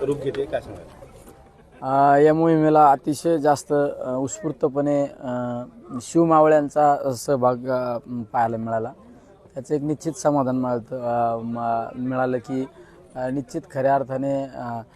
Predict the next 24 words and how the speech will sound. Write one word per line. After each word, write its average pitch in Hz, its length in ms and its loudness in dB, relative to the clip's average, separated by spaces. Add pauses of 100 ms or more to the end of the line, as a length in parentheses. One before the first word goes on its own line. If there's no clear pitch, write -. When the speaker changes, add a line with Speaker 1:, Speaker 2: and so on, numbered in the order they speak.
(340)
Speaker 2:
हे 143 60 -2
गड 151 320 4
किल्ले 156 260 2
सुरक्षित 151 460 -2 (100)
राहिले 123 300 -2
पाहिजे, 123 360 -4 (280)
गड 139 220 2
किल्ल्यावर 139 260 -2
स्वच्छता, 131 580 -4 (120)
अ, 120 440 -2
झाली 113 240 -4
पाहिजे. 120 340 -6 (540)
ही, 165 440 0
अ, 147 60 0
एक 147 340 0
नॉर्मल, 160 680 4
अ, 139 180 4
थिनगी, 170 540 4 (680)
पण 139 200 -4 (100)
हिचा 151 440 2
वनवा 139 360 -2
पेटल्याशिवाय 127 480 -6
राहणार 113 300 -6
नाही 120 160 -12